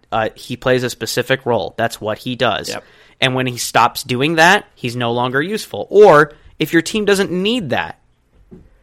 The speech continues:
Speaker 1: like, if you, I mean, Grabby is one of the best penalty killers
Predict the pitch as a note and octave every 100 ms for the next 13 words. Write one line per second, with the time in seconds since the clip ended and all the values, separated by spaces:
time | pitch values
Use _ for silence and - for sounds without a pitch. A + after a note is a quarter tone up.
0 | _ - D#3 F3 F#3 - E3 E3+ E3 -
1 | - - _ - D#3 A3+ B3 F3+ E3+ F3
2 | D3+ C#3 D#3+ A#2 - G#3 A#3+ E3 - B2
3 | A2+ A2+ D#3+ -